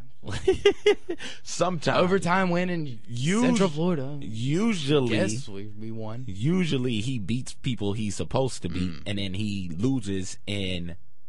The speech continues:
Speaker 2: Games
Speaker 1: I
Speaker 2: he's
Speaker 1: say,
Speaker 2: supposed to lose.
Speaker 1: I say he loses in rather impressive fashion in games he's supposed to lose, 'cause they're not close usually.
Speaker 2: Especially this year.
Speaker 1: Oklahoma State l-, this year,
Speaker 2: They didn't last
Speaker 1: Oka-,
Speaker 2: year. Oh,
Speaker 1: Oklahoma
Speaker 2: God.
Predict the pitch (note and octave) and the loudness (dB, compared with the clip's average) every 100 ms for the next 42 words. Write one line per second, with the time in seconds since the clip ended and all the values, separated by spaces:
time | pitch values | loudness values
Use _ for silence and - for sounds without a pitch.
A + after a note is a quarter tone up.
0 | - - - - - - - - - A2+ | -6 -6 -6 -6 -6 -6 -6 -6 -2 2
1 | C#3 - D3+ A#2 G#2+ - A2+ G#2 - F2+ | 2 2 0 0 -2 -2 -2 -2 -4 -4
2 | F2 G2 A#2+ - - - D3 A#2+ C3 B2 | -4 -6 -4 -2 2 2 2 2 0 0
3 | A#2 G#2+ G2+ A2+ A#2 G#2+ F#2 G2+ E2+ - | 0 0 0 0 0 0 -2 -2 -2 -2
4 | C3+ - G2+ F2 - C3 A#2+ - - F2+ | 0 0 -2 -4 -2 2 2 2 -2 -2
5 | F#2 - A2+ F2+ A#2 B2+ A2+ A#2 A2 G#2 | -2 -2 -2 0 2 2 0 0 0 0
6 | G#2+ G2+ A#2+ A2+ E2+ G2+ D#3 G#3+ G#2+ - | 0 0 0 0 0 2 2 2 0 -2
7 | - C3+ G3 - F#2+ E2 D2 - A2 - | 2 2 2 0 -2 -2 -4 -6 -6 -6
8 | - C3+ E3+ G#3+ D#3 D3+ D3+ B1+ - - | 2 4 4 2 2 2 0 -4 -4 -2
9 | B2 E3 F#3+ E3 C3+ A#2 - D#3 F#3 A2+ | 0 2 2 2 0 -2 -2 -2 -2 -2
10 | A#2+ - - - - - - A#2 G#2+ A2+ | -4 -4 -6 -6 -4 -2 0 2 2 4
11 | E3 F3 D3 - A2+ - D3+ G3 D#3 A#2 | 4 4 2 2 2 2 4 4 2 0